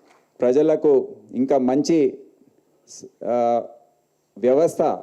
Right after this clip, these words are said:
ట్రాఫిక్ మేనేజ్‌మెంట్ తరఫున, ట్రాఫిక్,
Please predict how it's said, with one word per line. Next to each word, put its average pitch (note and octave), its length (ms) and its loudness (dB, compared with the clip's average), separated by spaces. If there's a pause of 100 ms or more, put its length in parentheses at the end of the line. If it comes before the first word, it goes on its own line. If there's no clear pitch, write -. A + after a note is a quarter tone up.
(520)
ట్రాఫిక్ C3+ 400 -2 (320)
మేనేజ్‌మెంట్ C3+ 600 -2
తరఫున, C3+ 360 -2
ట్రాఫిక్, B2+ 440 -4